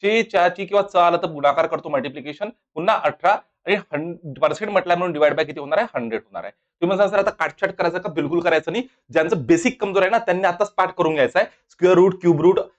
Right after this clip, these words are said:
आणि पाढे, ते बस पाठ पाहिजे. अठरा into अठरा म्हणजे अठराचा स्क्वेअर जर केला तर हा होतो तीनशे चोवीस. ओके, divide by हंड्रेड. आता बरेच जणांना वाटेल, खाली जर शंभर असेल, हजार असेल, दहा हजार असेल, जेवढे शून्य खाली आहे त्याच्या एकक स्थानापासून डेसिमल पॉइंटला सरकवायचं आहे. एकक स्थान चार, दोन म्हणजे पॉइंट इथे येईल,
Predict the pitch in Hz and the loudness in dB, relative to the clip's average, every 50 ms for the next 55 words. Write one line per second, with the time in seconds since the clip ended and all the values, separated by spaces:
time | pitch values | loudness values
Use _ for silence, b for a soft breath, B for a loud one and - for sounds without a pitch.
0 | b b - 139 160 170 170 - 156 143 127 110 95 - - 156 151 170 170 170 | b b -2 -2 -2 -2 0 0 0 2 2 0 -2 0 -2 2 2 2 2 2
1 | - 135 120 - - 185 - - - 156 - _ - 226 220 196 180 175 180 175 | -2 -2 0 -2 -4 -4 -2 -4 -4 -6 -6 _ -2 0 0 0 0 2 2 2
2 | 143 - - 147 120 - - _ 156 160 156 143 - - 190 190 214 208 - _ | 2 0 -2 -4 -4 -4 -6 _ 0 0 0 0 0 -2 -2 -2 -2 -2 -4 _
3 | - 175 175 175 196 190 - 165 151 160 170 165 165 - 160 147 139 131 - 175 | 0 0 0 2 0 -2 -2 -2 -2 -2 -2 -2 -4 0 2 2 2 2 0 -6
4 | 175 175 _ 151 135 123 120 - - 151 - _ - 120 107 104 117 117 113 _ | -10 -10 _ -10 -8 -8 -10 -10 -14 -16 -16 _ -12 -10 -8 -6 -8 -8 -8 _
5 | _ _ _ _ - 156 - 254 196 185 - _ _ _ _ _ _ _ _ _ | _ _ _ _ -8 -2 0 0 0 0 -4 _ _ _ _ _ _ _ _ _
6 | _ 143 147 - 143 - 170 214 233 - _ _ 123 120 110 107 104 - _ - | _ 4 4 4 4 2 0 0 0 -6 _ _ -14 -12 -12 -12 -12 -12 _ -8
7 | 147 151 - 165 185 196 196 175 208 208 208 208 196 165 147 185 196 - _ _ | -4 -2 -2 0 0 0 0 2 0 2 4 4 4 4 2 -2 -4 -6 _ _
8 | _ _ _ - 156 151 180 180 208 185 - - 165 160 165 170 170 160 165 - | _ _ _ -4 0 0 2 2 2 0 0 -4 -4 -2 0 0 0 0 0 -2
9 | 175 165 165 - 147 151 165 156 143 - 170 156 143 147 143 143 139 143 139 - | -4 -4 -2 -4 0 0 0 0 0 -2 -4 -2 0 0 0 2 2 0 0 0
10 | 180 139 - - 165 151 156 185 233 240 - - - 196 214 240 233 - - 175 | -6 -6 -2 0 2 4 4 4 4 2 0 -4 -6 -2 0 0 0 0 -2 -2
11 | 151 151 175 - - _ _ _ _ - 175 175 208 175 170 170 233 233 - - | 0 0 0 -2 -2 _ _ _ _ -2 0 0 2 0 2 0 -2 -2 0 0
12 | 196 196 175 170 - 202 190 165 156 - 165 160 165 156 156 139 147 170 180 196 | 0 2 0 0 -2 -2 -6 -6 -8 -6 -6 -8 -4 -2 -2 -2 -2 -2 -2 -4
13 | - - 156 - - - - - _ _ _ _ 143 156 156 - - 190 190 190 | 0 0 0 0 0 -2 -8 -10 _ _ _ _ -4 -4 -4 -2 -4 -6 -6 0
14 | - 185 180 180 175 - 165 165 180 196 185 131 117 147 135 - - _ _ _ | 0 0 0 0 -2 -2 0 2 2 0 -2 0 -2 -2 -2 -2 -4 _ _ _
15 | 143 156 170 - 160 160 160 165 165 135 - _ 135 113 101 | -4 -4 -4 0 2 2 2 2 -2 -6 -6 _ -10 -10 -10